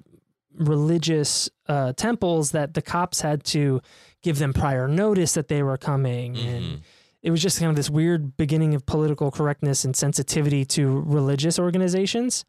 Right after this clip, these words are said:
Speaker 2: And also
Speaker 1: And so they
Speaker 2: just
Speaker 1: got, they were getting away with a lot of stuff. And so one of the detectives involved, one of the cops involved with the Roy Savage murder case just was like, "Well,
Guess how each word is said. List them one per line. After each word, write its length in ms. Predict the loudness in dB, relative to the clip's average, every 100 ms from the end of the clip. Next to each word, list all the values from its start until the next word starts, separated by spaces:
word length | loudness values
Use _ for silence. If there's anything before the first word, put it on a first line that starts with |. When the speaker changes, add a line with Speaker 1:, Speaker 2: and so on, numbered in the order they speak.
| _ _
Speaker 2:
And 140 | -2 0
also 320 | 2 2 2
Speaker 1:
And 100 | 2
so 120 | 2
they 80 | 2
Speaker 2:
just 80 | 2
Speaker 1:
got, 140 | 0
they 60 | 2
were 60 | 2
getting 160 | 2
away 280 | 0 0 0
with 140 | 0 0
a 40 |
lot 140 | 0
of 60 | 0
stuff. 300 | 0 -2 0
And 160 | -2 0
so 320 | 2 2 0 -6 -20 _ _ -20 -12
one 220 | -2 0 2
of 60 |
the 80 | 2
detectives 580 | 0 -2 -4 -2 0 0
involved, 480 | 0 2 2 0 0
one 100 | 0
of 60 |
the 80 | -2
cops 300 | -2 -2 0
involved 500 | 0 2 0 0 0
with 200 | -2 -2
the 100 | -2
Roy 180 | 0 2
Savage 560 | 0 0 0 0 -2 -6
murder 560 | 0 2 2 2 0 -2
case 580 | -2 -2 0 0 -4 -8 _ _ _ _ _ _ _ -4
just 200 | -2 0
was 140 | 0
like, 240 | 0 -2 0
"Well, 200 | -2